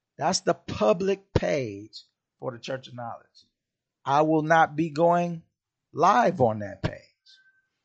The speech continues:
That page is specifically to promote the Church of Knowledge. So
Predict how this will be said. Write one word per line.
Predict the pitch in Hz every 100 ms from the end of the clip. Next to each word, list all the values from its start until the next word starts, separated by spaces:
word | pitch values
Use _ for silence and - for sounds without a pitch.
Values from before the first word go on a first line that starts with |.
| _ -
That | 147 196
page | 202 170 180 143
is | 139
specifically | - 131 123 - - 311 - - - 110 90 _ _ _ _ _ _ _ -
to | 190
promote | 190 170 156 170 185 - _ _ _ _
the | 202
Church | 185 165 160
of | 165
Knowledge. | 170 151 101 - - - -
So | -